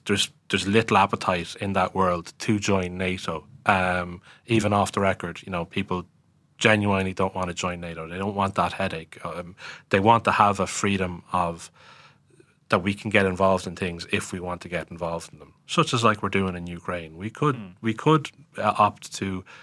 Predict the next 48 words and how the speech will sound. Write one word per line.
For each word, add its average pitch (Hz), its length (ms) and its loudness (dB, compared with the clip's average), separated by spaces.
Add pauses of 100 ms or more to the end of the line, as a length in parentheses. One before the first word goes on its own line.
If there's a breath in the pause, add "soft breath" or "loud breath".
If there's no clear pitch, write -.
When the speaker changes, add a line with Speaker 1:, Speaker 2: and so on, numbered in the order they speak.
(100)
Speaker 1:
just - 280 2
send 101 320 4
humanitarian 107 640 2
assistance 98 500 -4
to 98 60 -6
Ukraine 101 400 -2
or 120 160 2
not 127 160 2
send 131 240 4
anything 131 340 2
at 123 120 4
all, 110 260 4
but 98 200 -2
we 113 120 -2
are 135 140 4
going 101 180 2
that 95 100 -2
extra - 280 -8
step. - 240 -6 (200 loud breath)
I 127 60 2
think 139 160 6
most 135 180 2
people 131 260 0
probably, 120 500 2
I, 127 420 -4
I, 123 320 4
I 180 60 2
don't, 127 160 4
haven't 127 220 4
seen 123 180 2
an 113 80 2
exact, 110 320 2 (240 loud breath)
a 110 80 -2
poll 113 480 6 (400 loud breath)
examining 113 380 4
that 107 120 4
exact 110 360 2
question, 123 380 4
but 120 120 6
I 110 80 6
think 110 180 0
most 110 260 2
people 104 300 -2
would 98 160 -4
be 101 80 -2
in 98 80 -2
favour 107 380 2
of 104 180 0